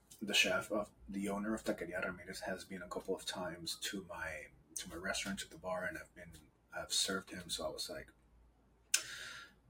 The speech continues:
"I wanna go and try an Al Pastor burger." You know, we're always, we're always, um, sorry, technical problems. We're always, uh, trying to find, uh,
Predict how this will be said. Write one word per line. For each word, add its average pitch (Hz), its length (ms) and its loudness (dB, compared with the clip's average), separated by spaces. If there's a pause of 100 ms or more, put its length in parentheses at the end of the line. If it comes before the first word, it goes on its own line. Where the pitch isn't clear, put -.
"I 98 100 2
wanna 104 240 2
go 107 240 6
and 107 100 2
try 101 520 6
an 104 200 4
Al 98 200 4
Pastor - 520 2
burger." - 440 -6
You 107 80 0
know, 95 200 -2
we're 90 200 -4
always, 101 720 4 (440)
we're 104 200 4
always, 107 680 8
um, 101 340 4 (540)
sorry, - 440 2 (840)
technical - 380 0
problems. - 540 -2 (100)
We're 110 200 8
always, 117 440 12
uh, 113 180 8
trying 110 300 6
to - 100 8
find, 101 580 6
uh, 107 520 6